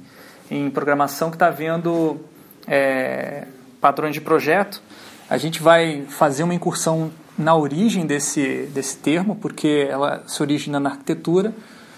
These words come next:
Vou mostrar como se desenvolveu na área de design também, mas um, a mesma abordagem de projeto que você utiliza pra programação, você pode usar também pra interface, pode usar também pra arquitetura,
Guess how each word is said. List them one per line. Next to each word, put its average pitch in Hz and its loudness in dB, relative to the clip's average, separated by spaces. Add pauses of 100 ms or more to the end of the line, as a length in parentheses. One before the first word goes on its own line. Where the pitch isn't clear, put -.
(140)
Vou 147 0
mostrar 156 2
como 165 -4
se 165 -6
desenvolveu 160 0
na 165 2
área 170 2
de 170 -6
design 160 2 (440)
também, 165 2
mas 139 2
um, - -2
a 165 0
mesma 214 2
abordagem 151 4
de 139 -10
projeto 139 2
que 147 -8
você 143 0 (300)
utiliza 160 0
pra 160 2
programação, 160 0
você 208 -2
pode 208 2
usar 185 4
também 196 0
pra 190 0
interface, 185 0
pode 139 2
usar 147 0
também 156 -2
pra 165 4
arquitetura, 185 0